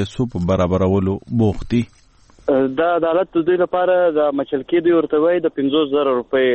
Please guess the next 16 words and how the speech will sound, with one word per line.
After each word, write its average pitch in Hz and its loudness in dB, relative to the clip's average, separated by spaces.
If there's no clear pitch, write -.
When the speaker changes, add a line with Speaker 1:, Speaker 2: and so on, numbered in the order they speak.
Speaker 2:
آه، 110 0
پیسې 120 -2
به 131 -2
جمع 127 0
کوي، 160 2
ضامنان 127 0
بیا 143 2
به 123 -2
دا 120 0
راخوشي 117 -6
کېږي. 120 -2
بیا 151 0
موږ 165 2
برته 165 -2
درخواست 165 -4
ورکړی 170 0